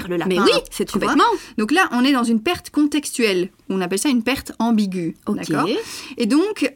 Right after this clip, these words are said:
Speaker 1: euh, c'est quoi ? C'est de dire que, en fait, les, donc le, le, la personne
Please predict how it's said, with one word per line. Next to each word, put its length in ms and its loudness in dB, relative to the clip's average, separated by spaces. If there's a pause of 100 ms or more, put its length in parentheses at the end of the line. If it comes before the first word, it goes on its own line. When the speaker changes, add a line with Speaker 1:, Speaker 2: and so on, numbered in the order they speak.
Speaker 1:
euh, 640 2 (120)
c'est 160 -2
quoi ? 240 -4 (380)
C'est 180 0
de 100 2
dire 320 2
que, 100 2 (120)
en 80 0
fait, 500 -2 (600)
les, 540 2 (240)
donc 240 0
le, 320 2
le, 160 0 (160)
la 120 2
personne 380 -2